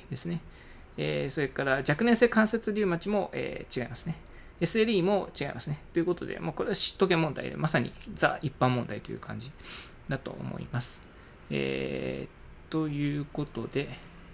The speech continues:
もう一問だけやりましょうか。あの、百三の愛の二十八、一般。伝説性胆管急症と急性リンパ性白血病の鑑別に有用なのどれか。これ全然わかんないですね。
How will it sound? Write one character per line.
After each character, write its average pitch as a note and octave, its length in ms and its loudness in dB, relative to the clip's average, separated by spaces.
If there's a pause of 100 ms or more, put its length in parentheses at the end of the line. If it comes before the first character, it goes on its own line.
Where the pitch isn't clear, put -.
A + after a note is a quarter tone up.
(260)
も D#3 100 10
う - 20 10
一 A#3 100 2
問 D4+ 80 8
だ D4 80 8
け C#4 60 4
や B3+ 60 8
り A#3+ 60 8
ま A3 60 10
し - 80 6
ょ D3+ 40 4
う - 20 4
か。 A2+ 120 -2 (140)
あ D3+ 140 -2
の、 B2+ 120 -6 (440)
百 - 180 6
三 C4+ 180 8
の D#3 100 8
愛 F3+ 120 8
の D3 80 4
二 D#3 120 6
十 C#3 80 2
八、 B2 240 0
一 C#3 220 0
般。 D#3+ 220 4
伝 G3 160 12
説 C4 200 4
性 C4+ 40 2
胆 B3+ 140 8
管 B3 140 4
急 B3+ 120 6
症 C#3+ 120 4
と B2+ 60 2
急 - 180 8
性 A#3 200 10
リ G3+ 80 10
ン G#3+ 80 10
パ G#3+ 100 8
性 G#3 220 10
白 F#3+ 260 4
血 F#3+ 60 -2
病 F#3+ 120 8
の E3 60 6
鑑 - 160 6
別 F3+ 180 6
に D#3 60 6
有 F3+ 120 12
用 G3+ 100 12
な F#3 100 10
の B2 80 4
ど C3+ 80 6
れ D#3+ 60 8
か。 - 80 -6 (380)
こ A3 60 0
れ G3 40 -2
全 A#3 200 10
然 B3+ 100 12
わ G3 80 12
か - 160 10
ん A3+ 40 8
な D#3+ 60 8
い B2 60 8
で A#2 60 6
す A2 80 -4
ね。 A2+ 180 0